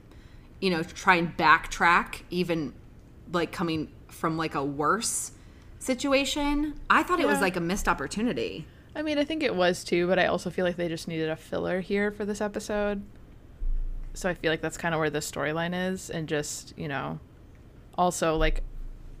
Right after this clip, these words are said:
Speaker 2: kinda using it as, like, a redeeming moment for Chandler too, like a, um,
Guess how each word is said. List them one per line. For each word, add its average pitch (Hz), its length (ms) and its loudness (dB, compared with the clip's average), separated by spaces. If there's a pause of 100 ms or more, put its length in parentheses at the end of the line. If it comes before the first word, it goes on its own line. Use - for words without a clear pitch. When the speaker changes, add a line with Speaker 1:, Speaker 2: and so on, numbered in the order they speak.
(120)
Speaker 2:
kinda 180 240 -2
using 160 340 -2
it 147 80 -2
as, 147 160 -4
like, 147 120 -8
a 151 80 -2
redeeming 151 560 -4
moment 226 340 0
for 233 120 -2
Chandler 233 340 -2
too, 208 300 0
like 180 220 -2
a, 147 340 -4 (720)
um, 156 480 -4